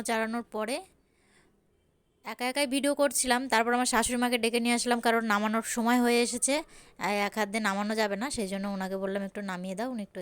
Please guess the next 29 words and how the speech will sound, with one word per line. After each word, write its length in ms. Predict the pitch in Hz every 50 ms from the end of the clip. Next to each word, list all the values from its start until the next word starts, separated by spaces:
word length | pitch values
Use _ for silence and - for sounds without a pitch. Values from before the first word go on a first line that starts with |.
| 170
দেখো 140 | 175 170 226 220 208
নাড়িয়ে 240 | 185 170 180 175 -
চাড়িয়ে 260 | - 175 175 185 208 262 294 - _ _ _ _ _ _ _ _ _ _ _ _
তরকারিটাকে 520 | 196 175 160 170 170 - 196 196 - 240 294 320 - _ _ _ _ _ _ _ _ _ -
নামিয়ে 400 | 180 185 170 165 165 170 175 175 170
দিচ্ছে, 240 | 196 196 _ - 269 247 196
হয়ে 180 | 190 190 185 180
গেছে 220 | 185 180 - - 233 262 269 277 220 208 175
রেডি। 240 | 180 170 160 156 170 - _ _ _ _ _ _ _ _ _ _ _ _ - - _ _ -
খুব 120 | - 226 196 190
বেশি 160 | 240 226 254 240 196 220
জাল 140 | 208 220 220 214
দেওয়া 120 | 226 226 214 220
যাবে 140 | 220 208 214 226
না। 60 | 269 - 208
আপনারা 220 | 214 - 214 214 220 220
যখন 140 | 220 233 220 196
রান্না 180 | 190 202 220 220 240
করবেন, 220 | 226 220 262 294 311 -
তখন 180 | 226 202 - 214 220 208 - 190
আপনা 180 | - - 202 208
আপনি 140 | 202 - 240 254 220 196
বুঝে 160 | 208 196 226 214 208
যাবেন 220 | 202 185 208 254 277 285 233
যে 60 | 208 208 185 175
এখন 140 | - 202 202 196
নামাতে 260 | 180 165 175 170 - 185 175
হবে 160 | 165 156 170 170 _ _ _ _ _ _ _ _ _ _ _ _ _ - - _ _ _ _ _ _ _ _ _ _ _ _ - -
শাকটা 380 | 208 196 - _ _ _ 160